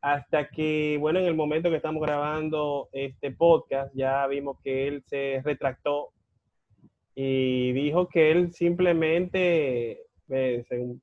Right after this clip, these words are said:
eh, simplemente dijo, así mismo en la ci-, lo cito, "Nunca hablaría mal de la gente pobre de mi país. Mis palabras fueron sacadas de contexto". Entonces él se va por ahí, ¿no? Que el Pachá es un loco, que ya ustedes saben, que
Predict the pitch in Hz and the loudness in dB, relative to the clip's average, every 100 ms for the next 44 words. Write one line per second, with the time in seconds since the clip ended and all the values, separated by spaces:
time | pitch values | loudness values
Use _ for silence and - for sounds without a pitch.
0 | _ _ _ _ _ 135 131 127 120 117 | _ _ _ _ _ -4 0 2 2 0
1 | 117 113 _ _ _ _ _ _ _ _ | -4 -8 _ _ _ _ _ _ _ _
2 | 175 185 208 196 196 180 180 156 131 185 | 0 2 2 2 2 2 2 2 0 -2
3 | 127 120 139 156 156 147 131 127 123 117 | -6 -6 -4 -2 -2 0 0 0 -4 -6
4 | 123 120 - 160 139 135 170 135 131 127 | -6 -6 -6 -2 -2 0 0 0 -2 -6
5 | - - - - 240 294 269 208 170 185 | -10 -20 -20 -8 -4 -2 2 2 4 4
6 | 165 160 190 175 156 143 160 170 151 147 | 2 2 2 2 0 0 0 0 2 2
7 | 151 147 143 127 131 135 131 143 147 147 | 0 0 -2 -2 -2 -2 -6 -4 -2 0
8 | 170 175 160 165 170 143 - 139 151 147 | 0 -2 0 0 -2 -6 -6 -6 -6 -6
9 | 131 123 117 - - _ _ _ _ _ | -6 -4 -6 -8 -12 _ _ _ _ _
10 | _ _ _ _ - _ _ _ 143 139 | _ _ _ _ -20 _ _ _ -6 -4
11 | 139 143 143 143 156 151 151 143 160 180 | -2 0 0 0 0 0 2 2 2 2
12 | 190 196 151 131 123 139 139 127 180 220 | 0 0 -2 -2 -4 -2 -2 0 0 0
13 | 175 165 160 160 156 127 123 120 120 127 | 0 0 2 0 -4 -6 -4 -4 -4 -6
14 | 131 123 123 180 185 165 156 160 131 110 | -2 -2 -2 -4 -2 -2 -4 -8 -10 -14